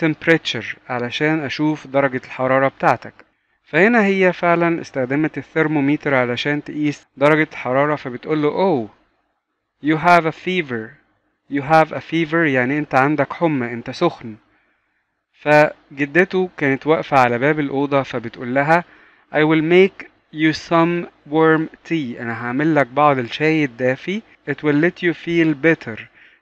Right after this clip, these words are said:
هو هيخليك تحس إن أنت أحسن، "as it always works with me"، لأن هو دايمًا بيخليني أفضل لما بحس بكده.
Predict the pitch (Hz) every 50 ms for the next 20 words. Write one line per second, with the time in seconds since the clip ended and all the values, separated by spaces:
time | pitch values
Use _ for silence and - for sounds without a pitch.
0 | _ - 135 135 139 135 - - 139 143 165 160 - - - - 165 160 - -
1 | 139 135 151 165 165 - 147 135 139 143 - - - 185 202 240 254 - _ _
2 | _ _ _ _ _ - 151 160 165 165 151 - 143 - - - 175 175 180 175
3 | 160 160 156 147 135 143 156 160 160 160 - - - - 139 139 131 123 123 131
4 | 135 135 151 196 214 _ _ _ _ _ _ _ _ _ - 131 131 135 135 139
5 | 143 156 160 160 151 139 147 147 147 143 143 143 143 127 120 123 113 - 123 120
6 | 123 135 147 147 143 143 147 139 131 131 139 131 127 123 120 120 120 107 110 -
7 | 147 143 - - 139 - - - 147 120 117